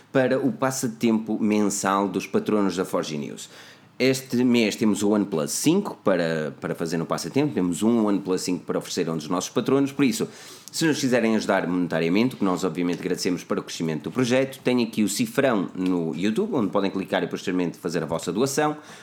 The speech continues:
ou caso contrário podem também seguir ao Patreon e ver quais são as opções de participação. Eh, em suma, no Patreon têm mais vantagens porque têm acesso a vídeos, por exemplo, os nossos patronos já viram a review do Blue Boo S um.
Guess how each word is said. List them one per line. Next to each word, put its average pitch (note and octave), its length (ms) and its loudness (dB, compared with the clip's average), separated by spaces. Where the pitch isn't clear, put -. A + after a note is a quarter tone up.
ou D#3 260 2
caso C3 240 0
contrário G2+ 360 2
podem G2+ 240 0
também G2 340 2
seguir A2 460 -2
ao F#2 100 0
Patreon G#2+ 640 2
e B2 80 -2
ver G#2+ 220 0
quais G2+ 200 0
são G2 200 0
as F2+ 100 -2
opções F2 540 -2
de E2 400 -6
participação. - 580 -6
Eh, G#2+ 200 0
em C3 120 4
suma, G#2+ 320 2
no F#2 100 0
Patreon G#2+ 380 0
têm E2+ 160 -2
mais D#2+ 200 -2
vantagens G#2 560 0
porque - 280 -10
têm E2+ 260 -2
acesso F2 340 -4
a F2+ 40 0
vídeos, C3 420 0
por - 100 -8
exemplo, E2+ 280 -4
os D#2+ 40 -10
nossos F#2 240 0
patronos F#2+ 440 -2
já F#2 100 0
viram F#2 300 -2
a F2+ 40 -2
review F#2 300 -2
do E2+ 80 -6
Blue F#2 180 -2
Boo E2+ 240 -2
S E2+ 280 -2
um. B2 160 -2